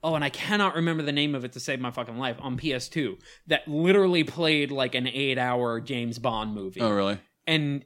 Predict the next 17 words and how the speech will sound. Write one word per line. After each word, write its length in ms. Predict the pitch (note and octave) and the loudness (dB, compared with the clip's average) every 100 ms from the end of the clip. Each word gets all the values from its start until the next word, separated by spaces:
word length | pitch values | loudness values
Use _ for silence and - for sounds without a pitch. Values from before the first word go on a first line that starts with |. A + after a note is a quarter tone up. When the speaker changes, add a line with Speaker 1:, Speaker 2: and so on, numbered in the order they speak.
| - | -6
Speaker 1:
it, 240 | D#3 B2+ | -8 -8
Willem 500 | G3 D#3 C#3+ E3+ D#3+ C#3 | -8 -4 0 0 0 -4
Dafoe 720 | B2+ - D3+ D#3+ F3+ F#3 F#3 | -4 4 6 6 4 2 0
was 360 | D#3 C#3+ C3 A#2+ | 2 2 2 -4
the 100 | A2+ | -6
villain. 580 | A2 E3 G3 G3+ G3+ G3 | 0 4 4 4 2 2
Speaker 2:
Yeah. 180 | F#3+ F3+ | 2 4
Speaker 1:
Pierce 280 | E3 D3 | 2 0
Brosnan 720 | C3 B2+ C3 D3 D3+ D#3+ D#3+ | -2 0 2 2 0 -4 -4
did 180 | C3 C#3 | -2 2
all 120 | C3 | 2
the 80 | A#2+ | 0
voice 400 | G#2+ A2 C#3+ E3 | -4 -2 0 0
for 320 | - F3 F3 E3 | -2 -2 2 4
Speaker 2:
Huh. 80 | E3+ | 2
Speaker 1:
it. 200 | D#3+ E3+ | 0 -2
Like, 320 | C3+ A#2 | -2 -2